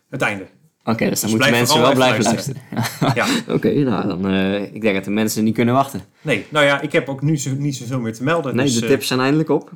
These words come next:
Speaker 1: wat mij betreft kunnen we er
Speaker 2: Dan
Speaker 1: langzaam
Speaker 2: staat hier nog outro.
Speaker 1: Outro.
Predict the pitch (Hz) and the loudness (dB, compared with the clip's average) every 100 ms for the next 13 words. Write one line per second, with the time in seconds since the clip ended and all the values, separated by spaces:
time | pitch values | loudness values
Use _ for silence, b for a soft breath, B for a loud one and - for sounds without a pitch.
0 | - 120 127 139 120 117 - 127 113 107 | -16 -10 -4 -4 -4 -12 -8 -6 -4 -6
1 | 107 110 113 113 120 139 - 139 139 - | -8 -6 0 2 4 4 6 6 4 2
2 | 147 156 151 104 95 - - - - 139 | 2 2 4 2 2 -4 -16 -12 -2 -2
3 | 123 95 | -2 -10